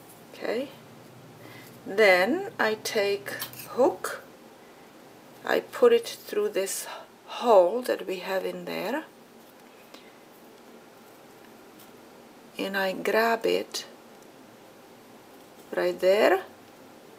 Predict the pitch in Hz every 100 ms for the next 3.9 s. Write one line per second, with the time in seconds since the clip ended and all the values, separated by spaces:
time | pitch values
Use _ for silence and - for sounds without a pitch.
0 | - - - - - - 214 190 - -
1 | 214 220 302 427 - - - - - -
2 | - - - - - - - - - -
3 | - - 185 185 - - - -